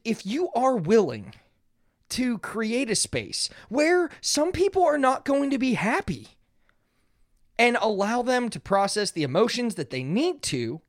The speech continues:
then in time, it's, it's kind of like whenever you have a cut on your leg and it becomes a scar, right? Before it's a scar, it's a scab.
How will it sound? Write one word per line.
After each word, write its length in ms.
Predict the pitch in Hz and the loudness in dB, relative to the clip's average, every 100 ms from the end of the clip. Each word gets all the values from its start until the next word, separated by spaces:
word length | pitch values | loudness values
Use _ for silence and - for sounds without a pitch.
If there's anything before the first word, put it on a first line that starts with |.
| _ _ _ _ _ - | _ _ _ _ _ -4
then 400 | 202 233 233 226 _ | 2 2 0 -6 _
in 280 | 226 277 277 | -2 0 -2
time, 600 | - 214 254 156 135 175 - _ _ _ _ _ _ _ _ _ _ _ _ - _ _ _ _ _ 226 | 0 2 2 0 -2 -6 -10 _ _ _ _ _ _ _ _ _ _ _ _ -20 _ _ _ _ _ -8
it's, 160 | 208 | -6
it's 160 | - - | -8 -10
kind 240 | - 233 | -6 -2
of 80 | 233 | 0
like 240 | 226 196 - | 0 0 0
whenever 340 | 196 202 196 | 0 0 0
you 220 | 180 185 | -2 -2
have 220 | 175 170 | 0 0
a 60 | 156 | -2
cut 300 | - 175 - | -2 -2 -2
on 120 | 147 | -4
your 120 | 156 | -2
leg 260 | 156 147 113 | 0 0 -2
and 80 | 123 | -6
it 40 | |
becomes 280 | 135 175 151 | -6 -4 -4
a 40 | |
scar, 520 | 135 - 131 110 95 - _ _ _ _ | -6 -4 -4 -4 -10 -18 _ _ _ _
right? 320 | 143 185 190 - _ _ _ _ | -2 0 -2 -8 _ _ _ _
Before 420 | 185 180 - 240 277 | -4 -4 -2 -2 -2
it's 140 | - | -2
a 40 | |
scar, 440 | 214 - 233 214 180 | -2 2 2 2 0
it's 140 | 180 | -4
a 40 | 202 | -4
scab. 520 | - 208 180 127 101 | -2 0 0 -4 -10